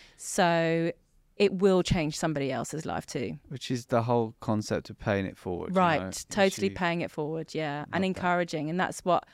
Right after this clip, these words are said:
Speaker 1: I needed and still need actually, uh, time to time, is that encouragement to be, to say, "You're on, you're on track. Don't worry, keep
Speaker 2: Mm-hmm.
Speaker 1: going."
Speaker 2: Mm,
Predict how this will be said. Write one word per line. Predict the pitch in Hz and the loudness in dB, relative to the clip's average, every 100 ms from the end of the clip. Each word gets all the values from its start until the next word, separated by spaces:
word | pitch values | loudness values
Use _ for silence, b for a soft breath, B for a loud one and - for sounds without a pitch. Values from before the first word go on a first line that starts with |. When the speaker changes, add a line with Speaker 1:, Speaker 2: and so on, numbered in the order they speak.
| b b | b b
Speaker 1:
I | 165 175 | -2 0
needed | 170 165 151 147 - | 0 -2 -4 -4 -4
and | 180 | -4
still | - 220 202 | 2 2 4
need | 165 165 | 2 0
actually, | - - 143 143 135 | -4 -4 -4 -2 -2
uh, | 98 | -4
time | - 175 165 | -4 -6 -6
to | |
time, | - 175 180 - B B | -2 0 0 -4 B B
is | 175 170 | -6 0
that | 175 - | 0 0
encouragement | 165 160 165 160 156 - | -4 -2 -2 -4 -8 -12
to | - - | -12 -8
be, | 165 160 - | -8 -8 -8
to | 175 | -6
say, | - 170 160 | 0 0 0
"You're | 156 165 196 | -2 0 0
on, | 208 202 196 - | 2 2 0 -4
you're | 202 | -2
on | 208 214 | -2 -2
track. | - 180 - - | 0 -2 -2 -6
Don't | 247 247 | -4 -2
worry, | 185 220 254 - _ 120 | 0 0 -4 -10 _ -10
keep | 107 190 | -4 -2
Speaker 2:
Mm-hmm. | |
Speaker 1:
going." | 180 170 151 147 160 - | 0 0 0 -4 -10 -8
Speaker 2:
Mm, | 123 120 117 113 110 | -2 0 0 0 -4